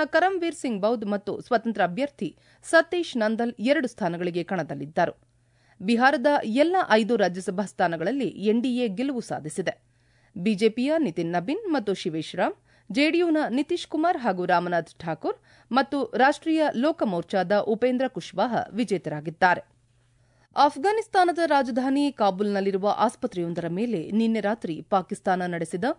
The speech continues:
ವೈಮಾನಿಕ ದಾಳಿಯಲ್ಲಿ ಕನಿಷ್ಠ ನಾನ್ನೂರು ಜನರು ಸಾವನ್ನಪ್ಪಿದ್ದು, ಸುಮಾರು ಇನ್ನೂರ ಐವತ್ತು ಮಂದಿ ಗಾಯಗೊಂಡಿದ್ದಾರೆ. ಈ ಕುರಿತು ಮಾಹಿತಿ ನೀಡಿರುವ ತಾಲಿಬಾನ್ ಸರ್ಕಾರದ ವಕ್ತಾರ ಜಬೀವುಲ್ಲಾ ಮುಜಾಹಿದ್,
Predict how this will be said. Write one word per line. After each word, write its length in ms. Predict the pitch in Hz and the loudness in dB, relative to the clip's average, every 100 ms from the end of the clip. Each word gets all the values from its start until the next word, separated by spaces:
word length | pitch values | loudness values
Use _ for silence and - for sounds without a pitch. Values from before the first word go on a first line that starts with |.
| _ _ - | _ _ -14
ವೈಮಾನಿಕ 600 | 180 233 294 359 381 339 | 0 2 4 2 0 0
ದಾಳಿಯಲ್ಲಿ 680 | 190 170 175 175 175 202 226 | 0 2 0 0 -2 -4 -4
ಕನಿಷ್ಠ 440 | - 214 247 - 226 214 | -2 -2 -2 -2 0 0
ನಾನ್ನೂರು 480 | 220 233 294 359 220 | 0 2 2 0 -2
ಜನರು 380 | 165 185 185 185 | -2 -4 -4 -4
ಸಾವನ್ನಪ್ಪಿದ್ದು, 760 | - 151 156 156 - 165 269 - - - | -4 -6 -4 -8 -8 -6 -6 -8 -16 -20
ಸುಮಾರು 400 | - 320 311 302 | -4 2 4 2
ಇನ್ನೂರ 360 | - 277 349 370 | 0 0 2 2
ಐವತ್ತು 300 | 196 240 262 | 0 0 -2
ಮಂದಿ 260 | 180 170 165 | -2 -2 -2
ಗಾಯಗೊಂಡಿದ್ದಾರೆ. 800 | 175 170 151 151 156 175 175 - _ _ _ _ _ _ - | 0 0 -2 -6 -4 2 2 0 _ _ _ _ _ _ 0
ಈ 140 | 254 | 0
ಕುರಿತು 380 | 233 294 285 330 | 2 0 0 0
ಮಾಹಿತಿ 440 | 233 175 196 202 | 0 0 0 -2
ನೀಡಿರುವ 420 | 190 190 190 233 | 0 0 0 0
ತಾಲಿಬಾನ್ 500 | 254 180 170 170 185 | -2 0 0 0 -2
ಸರ್ಕಾರದ 440 | 190 170 170 175 165 | -2 -4 0 0 0
ವಕ್ತಾರ 460 | 165 170 - 190 247 320 - - | -4 -4 -2 0 0 -2 -4 -6
ಜಬೀವುಲ್ಲಾ 640 | 196 226 349 330 302 302 - | 0 2 2 0 0 0 -2
ಮುಜಾಹಿದ್, 580 | 180 156 156 196 370 | -4 -2 -2 -2 -6